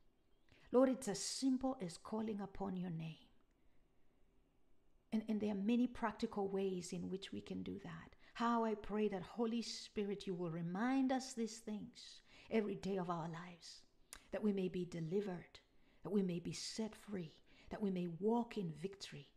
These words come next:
Thank you, Lord, for being our constant companion and help, fighting for us against our enemies to save us.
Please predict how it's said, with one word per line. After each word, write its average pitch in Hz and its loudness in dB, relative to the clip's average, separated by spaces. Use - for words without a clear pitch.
Thank 254 6
you, 214 4
Lord, 233 6
for 190 -4
being 220 2
our 165 -2
constant 226 -2
companion 196 -4
and 165 -4
help, - -8
fighting 226 4
for 220 -2
us 220 -2
against 190 -6
our 170 -6
enemies - -10
to 180 0
save 180 -2
us. - -12